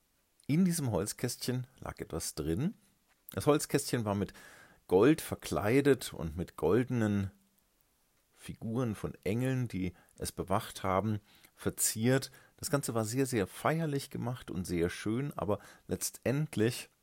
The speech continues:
im Kern nicht nur etwas, was schön ist, sondern etwas,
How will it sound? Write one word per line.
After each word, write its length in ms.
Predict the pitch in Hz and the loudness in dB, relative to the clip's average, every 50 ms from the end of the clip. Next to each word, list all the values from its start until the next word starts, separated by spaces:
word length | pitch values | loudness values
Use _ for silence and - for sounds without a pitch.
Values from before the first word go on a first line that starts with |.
| _ _ _ _ - | _ _ _ _ -6
im 200 | - 85 85 - - | -4 -4 -4 -4 -8
Kern 600 | - - 107 101 110 123 131 139 151 156 156 160 _ _ _ _ _ _ _ _ _ _ _ _ _ _ - | -12 -8 -4 0 2 2 2 2 0 -2 -2 -6 _ _ _ _ _ _ _ _ _ _ _ _ _ _ -4
nicht 220 | 113 117 - - 113 | -4 -4 -4 -2 -6
nur 100 | 85 60 | -6 -6
etwas, 260 | - - 92 - - | -4 -6 -8 -6 -4
was 140 | 87 87 - | -6 -6 -6
schön 320 | - - 120 117 120 127 | -6 -4 -4 -4 -4 -4
ist, 160 | 120 - - | -6 -6 -6
sondern 340 | - 87 90 92 87 90 90 _ _ - _ _ _ _ _ _ _ _ _ _ _ _ _ _ _ _ _ _ _ _ _ _ _ | -6 -4 -2 -2 -2 -4 -6 _ _ -20 _ _ _ _ _ _ _ _ _ _ _ _ _ _ _ _ _ _ _ _ _ _ _
etwas, 760 | - 110 113 - - - 120 117 117 - - - - - - | -2 -2 -2 -2 -4 -6 -4 -4 -4 -4 -6 -8 -8 -10 -14